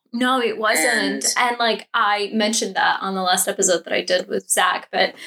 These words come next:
Speaker 1: I was in a bunch of, like, um, Tumblr group chats, like, outside of the platform, 'cause I had, like, friends who were
Speaker 2: Uh-huh.
Speaker 1: semi-famous on the platform, so they'd have, like, other
Speaker 2: Uh-huh.
Speaker 1: famous posters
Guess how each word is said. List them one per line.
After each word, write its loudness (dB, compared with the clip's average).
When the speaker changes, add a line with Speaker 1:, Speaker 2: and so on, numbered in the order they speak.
Speaker 1:
I 0
was 0
in 2
a 0
bunch 0
of, -10
like, -2
um, 0
Tumblr 2
group 2
chats, 0
like, 0
outside 0
of -6
the -8
platform, -4
'cause -4
I 2
had, 2
like, -2
friends 0
who 0
were 2
Speaker 2:
Uh-huh. 2
Speaker 1:
semi-famous 0
on 2
the -2
platform, 0
so -4
they'd 2
have, 0
like, 0
other 0
Speaker 2:
Uh-huh. 2
Speaker 1:
famous 2
posters 0